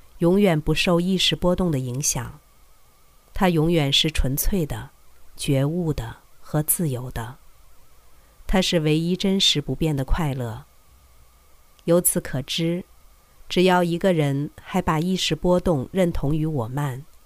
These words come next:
他就永远不可能了解真实的自我。为了觉悟，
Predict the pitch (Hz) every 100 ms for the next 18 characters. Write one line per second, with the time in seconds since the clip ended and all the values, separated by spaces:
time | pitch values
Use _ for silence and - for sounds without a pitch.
0 | - - - - - 208 202 190 156 180
1 | 165 147 175 - 127 127 135 127 143 -
2 | 123 - 170 175 - 127 131 - 135 123
3 | 107 - - - - - - - - -
4 | - - - - - - 190 175 147 -
5 | 131 131 160 147 -